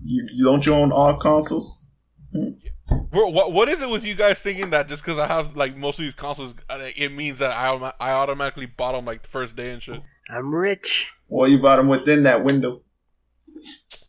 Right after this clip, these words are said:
Speaker 2: Yeah, right. I didn't have an Xbox One for, like, a full year or something.
Speaker 1: Okay, so you're gonna wait a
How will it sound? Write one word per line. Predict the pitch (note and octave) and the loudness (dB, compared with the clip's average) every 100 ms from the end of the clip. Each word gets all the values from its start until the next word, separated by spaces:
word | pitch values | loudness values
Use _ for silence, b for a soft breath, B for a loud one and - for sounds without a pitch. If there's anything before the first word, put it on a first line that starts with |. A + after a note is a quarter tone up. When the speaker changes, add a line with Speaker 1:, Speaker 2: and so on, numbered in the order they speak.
| _ _ _ | _ _ _
Speaker 2:
Yeah, | F#4+ | -6
right. | D4 F4 G#4 G4 D#4+ - _ _ _ _ _ - | -6 0 2 4 2 -2 _ _ _ _ _ 0
I | G3+ | 2
didn't | C4+ E4 | 4 2
have | C4 | 0
an | A#3+ | 0
Xbox | A#3+ - A#3+ - | -4 -4 -6 -4
One | A3+ A#3+ | -6 -4
for, | A#3+ | -2
like, | G#3 | -2
a | F3 | -4
full | E3 - G#3+ G#3+ G#3 F3 | -8 -8 -4 -2 -4 -8
year | D3 C3+ D#3+ B3 F3 | -14 -12 -10 -6 -4
or | C3+ | -4
something. | C#3 B2 A#2+ A#2+ A#2 _ _ _ _ _ _ _ - - | -8 -8 -10 -16 -16 _ _ _ _ _ _ _ -14 -8
Speaker 1:
Okay, | - - - _ | -8 -8 -14 _
so | - A#2+ | -4 0
you're | A#2 | 2
gonna | B2 B2 | 2 0
wait | C3 | 0
a | B2+ | -2